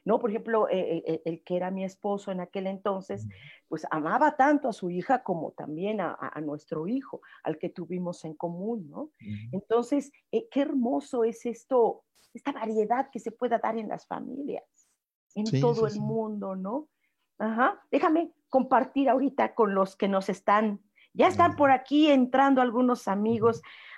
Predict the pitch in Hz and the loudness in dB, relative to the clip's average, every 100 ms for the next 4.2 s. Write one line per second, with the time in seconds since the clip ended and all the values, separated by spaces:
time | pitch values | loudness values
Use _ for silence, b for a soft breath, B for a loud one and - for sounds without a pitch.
0 | B - 254 269 247 240 233 233 233 233 | B 4 6 6 6 8 8 8 8 6
1 | 226 202 220 240 233 247 254 226 233 - | 4 2 6 8 8 6 4 2 0 0
2 | 240 233 233 226 214 220 233 226 226 226 | 6 8 8 8 6 4 2 2 2 2
3 | 220 220 226 240 247 254 - 214 254 247 | 2 -2 2 4 6 4 4 4 6 8
4 | 247 254 | 8 6